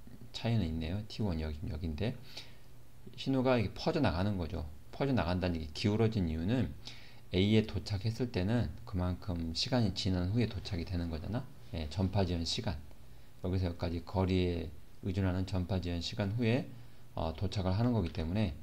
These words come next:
이때쯤 도착한다 이거죠. 그럼 여기 D까지 도착하는 시간은 더 이제 기울어져서 더 지나서 이때 도착을 하게 되는 거고요.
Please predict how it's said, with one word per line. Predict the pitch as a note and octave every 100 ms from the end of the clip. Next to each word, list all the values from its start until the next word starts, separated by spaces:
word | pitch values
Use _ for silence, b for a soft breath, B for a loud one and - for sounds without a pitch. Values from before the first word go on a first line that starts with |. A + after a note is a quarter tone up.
| B B F#2+
이때쯤 | A2 G#2+ F#2
도착한다 | F#2 G2 G#2 G2
이거죠. | D#2+ D#2+ F#2 - - B B B B -
그럼 | F#2+
여기 | F2+ F2
D까지 | A#2+ A2 A2 G2+
도착하는 | G2+ - F2+ F2 F2
시간은 | E2+ F#2 F2 G2+ A2+ A#2 A2+ G2+ -
더 | F#2 E2+ E2
이제 | E2
기울어져서 | - F2+ F2 E2 E2 F#2
더 | F#2 F2+
지나서 | - F2+ E2+ E2+ A2+ A#2+
이때 | - D#2+
도착을 | - - D#2+ E2+
하게 | F#2
되는 | F2 E2 D#2+
거고요. | D2+